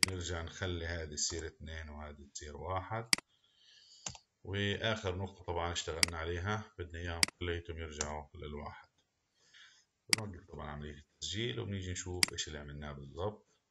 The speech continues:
ممتاز، بس في يعني سرعة زيادة عن اللازم. مبدئيًا عنا اللي هي طبعًا خيارات السكيل اللي هم آخر إشي. عنا السكيل هذه هتنتقل للنقطة هذه،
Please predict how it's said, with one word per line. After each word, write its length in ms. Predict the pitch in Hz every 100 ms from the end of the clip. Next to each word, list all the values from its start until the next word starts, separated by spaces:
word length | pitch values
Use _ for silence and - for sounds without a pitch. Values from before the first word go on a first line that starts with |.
| _ -
ممتاز، 640 | 87 - 80 82 107 127 - - - - - -
بس 220 | - 110
في 480 | 101 107 104 107 107
يعني 640 | 92 87 85 85 85 85 - - _ -
سرعة 240 | 92 85
زيادة 320 | 85 87 82
عن 100 | 78
اللازم. 420 | 76 71 69 69 69 _ - - - - -
مبدئيًا 720 | 107 107 107 95 104 104 127 123 - - - -
عنا 640 | 95 98 98 98 98 98 -
اللي 240 | 90 87
هي 500 | 87 90 90 90 87 -
طبعًا 360 | - 82 78 - -
خيارات 280 | 85 87 -
السكيل 260 | 82 - 87
اللي 140 | 82
هم 140 | 82
آخر 320 | 82 80 - -
إشي. 340 | - 117 - - - - - - - -
عنا 200 | 98 92
السكيل 440 | - - 101 90
هذه 460 | 90 87 85 95 95
هتنتقل 420 | - - 85 78 78
للنقطة 560 | 76 78 82 - 73
هذه، 360 | 73 76 104